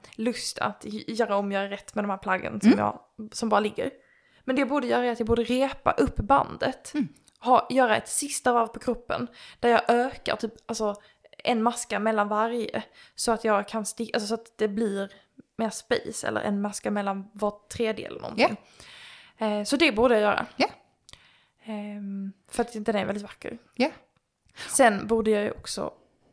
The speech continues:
Speaker 1: kanske repa min Swan Show för att det blev för mycket ond, ondhet instickad i den eftersom att den pajade min arm.
Speaker 2: Ja.
Speaker 1: Egentligen älskar jag den.
Speaker 2: Mm.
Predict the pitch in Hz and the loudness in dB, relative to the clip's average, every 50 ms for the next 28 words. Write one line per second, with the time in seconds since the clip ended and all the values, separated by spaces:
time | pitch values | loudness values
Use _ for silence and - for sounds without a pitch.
0 | _ _ - - - - 220 214 196 - - 208 - - - 214 208 208 202 202 | _ _ -20 -18 -10 -6 -6 -6 -6 -4 -4 -2 -2 -2 -4 -6 -8 -8 -8 -10
1 | 202 - - - - - - - - - _ 208 208 196 202 202 208 - - - | -12 -14 -12 -4 -2 -2 -2 -2 -4 -8 _ -6 -4 -4 -4 -6 -8 -10 -12 -10
2 | - - 214 220 220 202 - - 117 - - - - - - 226 208 202 208 - | -6 -4 -4 -4 -4 -6 -4 -4 -4 -4 -6 -10 -14 -8 -6 -4 -4 -4 -6 -8
3 | _ - - - _ _ _ _ _ _ _ _ _ _ _ _ _ _ _ _ | _ -14 -14 -14 _ _ _ _ _ _ _ _ _ _ _ _ _ _ _ _
4 | _ _ _ _ _ _ _ - 202 240 208 202 233 220 208 202 196 202 214 220 | _ _ _ _ _ _ _ -6 -4 -4 -2 0 2 4 4 4 4 2 0 -4
5 | - - - - - - - 226 226 220 - - _ - - - - 220 220 214 | -8 -10 -12 -14 -10 -4 -2 0 0 0 -2 -4 _ -4 -4 -2 -2 -4 -4 -2
6 | 214 208 214 202 - - - - _ _ _ _ _ _ _ _ _ _ _ _ | -4 -6 -6 -8 -10 -14 -16 -20 _ _ _ _ _ _ _ _ _ _ _ _
7 | 247 247 220 196 196 202 202 226 233 - - - 254 233 214 - - - 214 - | -2 0 0 0 0 -2 -2 -2 -2 -4 -4 -6 -6 -4 -4 -6 -6 -8 -6 -6
8 | - 220 220 220 214 202 196 202 202 - 220 214 202 196 202 - 214 202 214 208 | -4 -2 0 0 0 0 0 -4 -8 -6 -4 -2 -2 -2 -2 0 0 2 2 0
9 | 202 196 - - - 226 220 220 - _ - 185 170 - - - - - _ - | 0 -2 -2 -2 -2 -4 -6 -8 -8 _ -2 0 0 0 -2 -8 -20 -20 _ -2
10 | 254 269 294 247 208 196 - - 196 196 202 - - _ - 214 233 220 - - | 2 4 4 4 4 0 -2 -2 -2 -2 -2 -6 -10 _ 0 0 0 0 -4 -4
11 | - - - - - 233 233 - - - 202 185 160 143 | -4 -2 -2 -2 -2 -4 -6 -8 -2 2 2 2 2 0